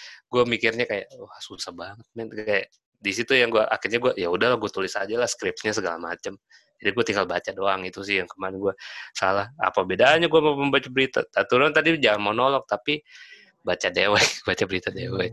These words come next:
Speaker 1: gitu
Speaker 2: berita
Speaker 1: sih.
Speaker 2: dewek, iya. Terus, nah,
Speaker 1: Tapi
Speaker 2: yang
Speaker 1: makasih, Pak, makusa-, masukannya luar biasa.
Speaker 2: Mantap.
Speaker 1: Ada lagi,
Speaker 2: Nah,
Speaker 1: Pak, masukannya?
Speaker 2: yang terakhir nih, yang tadi ulang tiga. Nah, yang terakhir nih, lu coba contoh deh kayak misalnya, eh, orang-orang yang ngebaca komen di Twitter, jadiin video. Kayak misalnya Korigor suka baca,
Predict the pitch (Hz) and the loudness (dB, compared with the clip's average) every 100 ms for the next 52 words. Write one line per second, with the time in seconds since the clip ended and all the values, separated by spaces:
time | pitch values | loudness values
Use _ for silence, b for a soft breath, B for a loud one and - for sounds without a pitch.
0 | - - 92 120 117 110 117 113 110 101 | -6 -4 -4 -2 -4 -4 -6 -10 -14 -20
1 | 110 107 95 101 - 170 - 190 147 160 | -18 -16 -14 -16 -14 -8 0 2 4 6
2 | 180 165 165 180 202 180 165 - 143 160 | 6 4 2 2 4 4 0 0 2 2
3 | - - 139 - 143 143 165 139 104 101 | 2 -4 -4 -2 0 0 2 2 2 0
4 | 175 220 - 233 - 156 190 - 196 185 | -4 -4 -4 -2 6 6 6 4 2 0
5 | 175 180 190 - 175 180 175 170 165 156 | 2 2 0 0 6 8 8 6 6 6
6 | 208 214 226 196 156 151 156 175 185 180 | 8 10 10 10 8 4 4 4 8 6
7 | 165 143 135 113 139 170 160 147 131 131 | 6 2 2 4 4 6 4 2 0 2
8 | 170 165 165 131 - b b _ 208 208 | 4 4 4 0 -4 b b _ 0 4
9 | 202 180 190 190 170 165 196 196 202 202 | 4 4 2 2 0 0 0 2 0 -2
10 | 160 135 147 151 135 139 151 165 151 131 | -2 -2 -4 -4 -6 -6 -6 -6 -10 -14
11 | 127 127 131 135 143 151 147 143 139 135 | -12 -8 -8 -4 -4 -2 -2 -4 -6 -6
12 | 127 123 156 151 143 147 143 131 127 120 | -6 -6 -6 -2 -2 -2 -2 -4 -6 -6
13 | 147 165 165 127 127 127 123 127 131 113 | -4 -6 -6 -4 -4 -4 -6 -6 -6 -6
14 | 120 127 165 175 147 147 151 185 - 151 | -8 -4 -2 0 2 4 4 4 2 0
15 | 135 135 | 0 0